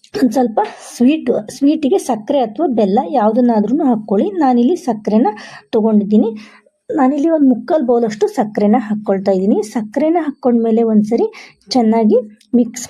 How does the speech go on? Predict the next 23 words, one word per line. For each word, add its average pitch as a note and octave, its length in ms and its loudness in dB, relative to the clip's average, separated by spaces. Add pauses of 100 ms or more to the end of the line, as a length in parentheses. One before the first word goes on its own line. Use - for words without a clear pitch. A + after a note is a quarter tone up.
ಮಾಡ್ಕೊಳ್ಳಿ. G#3+ 440 0 (140)
ಹಾಗೇನೆ B3 400 2
ಒಂದು A3 200 2
ಎರಡು B3+ 200 2
ನಿಮಿಷ B3 180 0 (140)
ಇದನ್ನ A3 180 2 (160)
ಕುದಿಸ್ಕೊಳ್ಳಿ, G#3+ 640 2
ಅಂದ್ರೆ G#3 220 2
ನಮಗೆ G#3+ 280 4
ಸಕ್ಕರೆ A3+ 400 -2
ಎಲ್ಲ G#3 140 4 (140)
ಚೆನ್ನಾಗಿ G#3 380 2 (480)
ಕರಗುತ್ತೆ. G#3 500 0 (380)
ಸಕ್ಕರೆ F4+ 340 0 (100)
ಕರಗಿದ B3 400 2
ಮೇಲೆ B3 180 2 (100)
ನಾನು A3 260 0
ಇದಕ್ಕೆ G#3 280 -2 (140)
ಒಂದು B3+ 180 2 (120)
ಎರಡು C4 360 0
ಬೌಲಷ್ಟು A3 460 0 (160)
ಹಾಲನ್ನ A3 360 2 (160)
ಹಾಕ್ಕೊಳ್ತಾ G3 480 -2